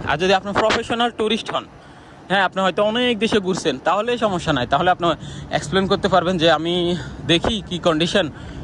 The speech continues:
আমি ওইভাবেই, আহ, আবার ব্যাক করার প্ল্যান করব বা ওইভাবে টিকিট কাটবো", তাহলে প্রবলেম নয়। আর যদি আপনি প্রথমবারই আসেন, তাহলে আপনার প্রুফ দেখাইতে হবে যে, "আমি এই ডেটে ব্যাক যাব",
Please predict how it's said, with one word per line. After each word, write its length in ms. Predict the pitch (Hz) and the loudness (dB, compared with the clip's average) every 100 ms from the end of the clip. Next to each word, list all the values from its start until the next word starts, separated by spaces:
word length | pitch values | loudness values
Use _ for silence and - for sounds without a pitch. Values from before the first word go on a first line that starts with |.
| - - - - | -10 -10 -8 -2
আমি 200 | 160 185 | 2 4
ওইভাবেই, 760 | 165 160 165 175 175 175 156 | 4 4 2 2 2 2 4
আহ, 400 | 143 135 135 143 | 6 6 4 2
আবার 280 | 135 139 143 - - - | 2 4 2 -2 -6 0
ব্যাক 160 | 147 147 | 0 2
করার 200 | 147 139 | 0 2
প্ল্যান 240 | 143 123 | 2 -2
করব 300 | 120 98 90 87 - | -2 -6 -6 -10 -2
বা 80 | 131 | 0
ওইভাবে 320 | 139 139 151 | 2 2 2
টিকিট 260 | 147 123 - | 0 -4 -2
কাটবো", 280 | 95 95 98 - - - - - - - | -2 -4 -10 -10 -8 -6 -6 -8 -8 -2
তাহলে 240 | 151 175 | 0 2
প্রবলেম 320 | 170 147 131 | 0 0 0
নয়। 140 | 120 104 | 0 0
আর 80 | 120 | 0
যদি 240 | 151 165 | 2 2
আপনি 320 | 165 175 170 156 | 2 2 2 2
প্রথমবারই 580 | 175 175 220 226 226 | 0 0 2 2 4
আসেন, 320 | 226 220 254 254 - - - - - - | 2 6 4 4 -8 -16 -16 -18 -10 -2
তাহলে 520 | 185 196 226 262 277 - | 2 6 8 8 6 2
আপনার 440 | - - 196 220 | 0 4 4 4
প্রুফ 200 | 180 220 | 4 2
দেখাইতে 420 | 185 220 214 208 | 4 2 2 4
হবে 220 | 220 214 226 | 4 6 6
যে, 140 | 208 | 6
"আমি 260 | 196 208 202 | 6 4 2
এই 100 | 175 | 4
ডেটে 260 | 175 180 | 4 6
ব্যাক 200 | 175 160 | 6 6
যাব", 300 | 151 127 98 | 4 2 2